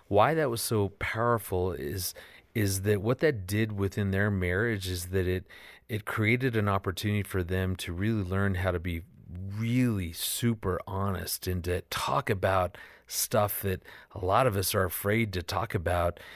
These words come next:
you know, temptations and lust and pornography. And this couple so modeled a beautiful way that they just constantly were being honest and talking and initiating those kind of discussions that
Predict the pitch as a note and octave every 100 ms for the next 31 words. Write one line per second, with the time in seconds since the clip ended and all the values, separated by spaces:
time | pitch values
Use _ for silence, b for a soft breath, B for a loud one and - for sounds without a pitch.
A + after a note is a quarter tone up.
0 | B B - G2+ F#2+ A2 A2 - A#2+ A2+
1 | - G2 F2+ F2 E2 F2+ E2+ E2 G#2+ A2+
2 | F2+ - - F#2 F2+ G#2 G2 G2+ A#2+ G#2
3 | - F#2+ F2 B B B B - G#2+ A#2+
4 | - - C#3 - A#2 G2 B B - -
5 | B2+ C3+ C3 G2+ F#2+ A2+ C#3+ A2+ F#2 F2+
6 | B B B - A2 F2 G2 C3+ D3 C3+
7 | G2 G2+ B2 A2 F#2+ G#2 G#2+ A2 G#2 A2+
8 | - - G#2+ C3 D#3 - A#2 - G2 F#2+
9 | F#2+ G#2+ G#2 G2 A2+ A#2+ G#2 G2 F2 -
10 | - - G#2+ G2 F#2 F#2 F#2+ A2+ D3+ -
11 | A2 G2 F#2 F2 E2+ B B - G#2+ A2
12 | - A2+ F#2+ F2 F#2+ - B2+ - - G#2+
13 | F#2+ F2+ G2+ G2